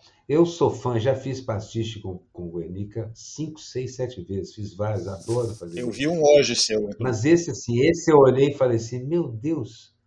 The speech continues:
Speaker 1: como eu não pensei nessa ideia genial." Essa é a charge do coleguinha que eu queria ter feito. E ficou esteticamente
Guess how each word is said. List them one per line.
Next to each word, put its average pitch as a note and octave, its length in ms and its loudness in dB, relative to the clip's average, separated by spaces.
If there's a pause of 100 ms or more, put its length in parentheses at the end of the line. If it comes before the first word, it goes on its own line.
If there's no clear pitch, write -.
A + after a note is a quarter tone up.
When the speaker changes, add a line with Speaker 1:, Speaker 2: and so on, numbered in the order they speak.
(440)
Speaker 1:
como E3+ 280 0
eu D3 60 -2
não C#3 200 -4
pensei B2+ 460 -8
nessa A2+ 260 -6
ideia A2 280 -2
genial." G#2 600 -4 (200)
Essa D#3+ 420 2
é - 20 -2
a - 60 -4
charge B2 300 0
do A2+ 80 -4
coleguinha G#2+ 520 -2
que A2 80 -6
eu - 80 -12
queria G2+ 300 -8
ter G2+ 220 -12
feito. - 220 -20 (320)
E D#3 80 -6
ficou F3+ 320 0
esteticamente D#3+ 1120 -4